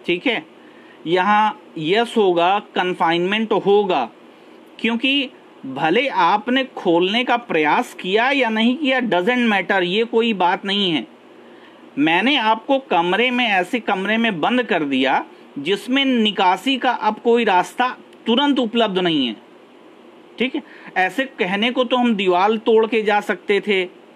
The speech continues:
हम छत फोड़ के जा सकते थे, ऐसे तो बहुत सारे चीज़ें हो सकती थी, लेकिन हो सकने की बात नहीं है। जो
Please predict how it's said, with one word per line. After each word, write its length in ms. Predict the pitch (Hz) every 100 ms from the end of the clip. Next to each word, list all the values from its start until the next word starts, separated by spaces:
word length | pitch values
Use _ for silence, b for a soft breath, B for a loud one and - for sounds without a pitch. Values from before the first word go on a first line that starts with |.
| - B B B
हम 140 | 190 196
छत 360 | - - 214 214
फोड़ 360 | - 196 196 220
के 160 | 220
जा 160 | 214 202
सकते 400 | 214 190 - 196
थे, 180 | 190 165
ऐसे 280 | 165 170
तो 120 | 254 240
बहुत 320 | 214 202 254
सारे 360 | 269 233 233
चीज़ें 320 | 214 - 190 233
हो 280 | 165 214
सकती 360 | 254 226 - 185
थी, 200 | 165 120 - - - - - B B B 180
लेकिन 260 | 208 262
हो 220 | 175 214
सकने 340 | 240 220 220 202
की 160 | 208
बात 280 | 175 165 156
नहीं 260 | 151 143 143
है। 240 | 196 370 B B B B
जो 260 | 139 233